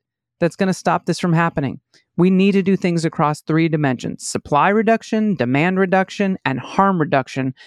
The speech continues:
if we're to save lives." He suggested that supply should be a focus. Quote, "Every fifty-five gallon drum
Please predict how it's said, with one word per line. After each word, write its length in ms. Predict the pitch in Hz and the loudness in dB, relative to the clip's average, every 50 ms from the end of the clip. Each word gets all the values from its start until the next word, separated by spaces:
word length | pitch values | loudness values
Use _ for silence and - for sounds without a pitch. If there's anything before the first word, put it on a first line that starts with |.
| - _ _ | -20 _ _
if 180 | - 147 135 - | -4 -4 -2 0
we're 140 | 151 151 143 | 0 0 2
to 140 | - 160 | 0 -2
save 280 | - - 160 151 139 135 | -2 0 -2 -2 0 -2
lives." 460 | 127 131 - - - - 156 - - - _ _ _ _ _ _ _ _ _ | -2 -4 -4 -4 -6 -10 -12 -16 -20 -20 _ _ _ _ _ _ _ _ _
He 160 | - 196 233 | 0 0 0
suggested 580 | - - 277 202 165 165 143 143 - - 160 143 | 2 0 -2 -2 0 0 -2 -2 -2 -6 -2 -2
that 200 | 151 151 - - | -2 -4 -4 -6
supply 380 | 156 - - 185 170 165 170 | -10 -4 0 0 2 2 0
should 340 | 160 - - 143 131 135 - | -2 -2 -2 -2 -2 -2 -2
be 300 | 139 135 139 147 147 - _ | -2 -2 -2 -2 -4 -6 _
a 60 | - | -6
focus. 720 | 180 - - - 226 233 208 - - - - - - - - _ _ _ _ | -6 -6 -2 0 0 0 0 -2 -6 -8 -8 -12 -16 -16 -18 _ _ _ _
Quote, 320 | - 160 156 160 185 - _ | -4 0 0 0 0 -2 _
"Every 320 | - 175 185 185 208 233 | -2 -2 0 0 -2 -4
fifty-five 800 | 220 - - 226 - _ 233 214 - - 202 190 190 196 185 170 | -2 -2 -2 -4 -2 _ -4 -6 -2 0 0 2 2 0 0 0
gallon 320 | 185 180 175 175 175 175 | 0 0 0 0 0 0
drum 420 | 147 156 160 156 143 139 147 151 | 0 0 0 0 0 0 -2 -4